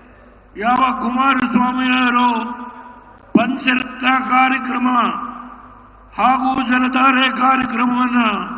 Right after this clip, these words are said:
ಹತ್ತು ತಿಂಗಳು ಯಶಸ್ವಿಯಾಗಿ ಮಾಡಿದ್ರು, ಕೇವಲ ಒಂದು ದಿನ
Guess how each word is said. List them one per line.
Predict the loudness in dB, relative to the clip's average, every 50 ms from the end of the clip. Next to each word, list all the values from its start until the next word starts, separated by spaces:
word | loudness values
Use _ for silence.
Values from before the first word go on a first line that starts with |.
| -14 -16 -18 -20 -20 -20 -20 -20 -20 -20 -20 -20 -20 -20 -20 -20 -20 -18 -4
ಹತ್ತು | -2 -2 -2 0 0 0 0 0
ತಿಂಗಳು | 2 -2 -2 0 0 0 2 2
ಯಶಸ್ವಿಯಾಗಿ | 2 0 2 0 2 4 4 2 2 0 0 2 4 4 6 6 6 4 2
ಮಾಡಿದ್ರು, | 0 0 2 2 2 2 0 -2 -2 0 2 2 2 0 -2 -4 -6 -8 -10 -12 -14 -16 -18 -18 -20 -20 -20 -20 -20 -20 -20 -20 -20 -20 -20 -20 -20 -20 -20
ಕೇವಲ | -14 -6 -2 0 2 2 2 2 2 0 0 2 2 2 2 0 -2 -2 -2 -2
ಒಂದು | -2 0 0 0 0
ದಿನ | 2 2 0 2